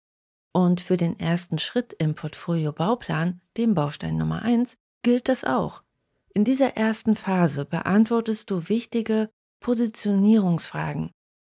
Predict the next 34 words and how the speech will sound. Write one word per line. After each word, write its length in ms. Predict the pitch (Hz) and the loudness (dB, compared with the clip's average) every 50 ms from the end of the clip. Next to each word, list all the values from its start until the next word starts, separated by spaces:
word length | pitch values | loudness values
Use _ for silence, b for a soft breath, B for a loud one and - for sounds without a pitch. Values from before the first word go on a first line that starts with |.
| _ - | _ -4
und 100 | 185 180 | -2 0
baust 280 | 190 233 269 - - | 0 0 0 0 2
damit 240 | 254 240 247 233 - | 2 2 2 2 2
ein 100 | 175 175 | 2 2
ganz 280 | 175 202 240 277 - - | 2 2 2 0 0 -2
stabiles 500 | - 175 175 214 226 233 254 247 - - | -2 -2 0 0 -2 0 0 -2 -4 -2
Fundament, 580 | - 175 165 156 147 151 160 175 - - - - _ _ _ _ _ | -2 0 0 0 0 0 0 0 0 0 -2 -6 _ _ _ _ _
auf 140 | - 185 - | -8 -6 0
dem 200 | - 220 220 214 - | 2 2 2 2 2
alles 340 | - 202 214 233 247 240 - | 0 0 2 2 2 0 -2
Folgende 640 | - - 190 190 202 196 196 190 190 190 185 196 - - | -2 -2 0 0 2 2 2 2 0 0 -2 -4 -6 -4
aufbaut. 680 | - 165 165 160 - - 180 175 175 - - - - _ _ _ _ _ _ _ _ _ _ _ _ _ - | -2 -2 -2 -2 -6 -8 -8 -8 -8 -10 -14 -20 -20 _ _ _ _ _ _ _ _ _ _ _ _ _ 4
Nimm 140 | 233 254 262 | 6 8 8
dir 120 | 254 247 | 6 6
hierfür 540 | 233 214 - 240 247 247 - - 226 220 196 | 2 2 0 0 0 0 0 0 0 0 2
wirklich 440 | 196 233 240 - - 220 - - - | 0 0 -2 -2 -4 -8 -6 -4 -2
ausreichend 840 | 180 180 196 208 - - - 185 185 175 180 - 180 180 180 180 - | -2 0 0 -2 -2 -4 -2 -2 -2 -2 -2 -2 0 -2 -2 -2 -6
Zeit, 540 | - - - 165 156 147 151 - - - _ _ - | -10 -8 -6 -4 -4 -4 -4 -8 -12 -18 _ _ -6
denn 120 | - 170 185 | -2 0 0
bist 200 | 220 220 - - | 0 0 -2 -4
du 40 | 214 | -4
hier 320 | - 240 254 269 247 - | -2 0 2 2 2 2
einmal 320 | 202 208 208 202 185 180 | 2 2 2 2 0 -2
klar 360 | 180 - - - 160 151 156 - | -4 -6 -6 -4 -4 -4 -2 0
aufgestellt, 680 | 254 269 - - 180 170 - - 165 180 190 196 - _ _ _ _ _ _ | -2 -2 0 -2 -4 -4 -4 -4 -4 -4 -6 -6 -10 _ _ _ _ _ _
wird 240 | - 226 220 - - | -2 -2 -2 0 0
alles 260 | 240 262 269 277 262 | 0 2 2 0 0
andere, 420 | - 214 214 214 208 185 170 165 156 | 0 4 6 6 6 6 4 2 0
was 180 | 165 165 - | 0 -2 -2
danach 480 | - 170 165 165 165 165 160 160 - - | -2 0 2 2 2 0 0 -4 -6 -10
kommt, 420 | - 202 208 214 220 214 214 - _ _ _ _ _ _ _ | -6 -2 0 0 0 0 -2 -6 _ _ _ _ _ _ _
so 580 | - - 175 196 190 196 196 202 196 190 - _ _ _ | -8 -2 0 2 2 4 4 2 0 0 -4 _ _ _
viel 520 | - - - 190 175 170 175 170 165 165 - _ _ _ _ _ | -10 -4 -2 0 2 2 2 2 0 -2 -4 _ _ _ _ _
einfacher. 680 | - 160 170 180 185 185 175 - 170 156 156 147 156 - | -2 2 4 6 6 6 4 2 0 0 -2 -4 -6 -8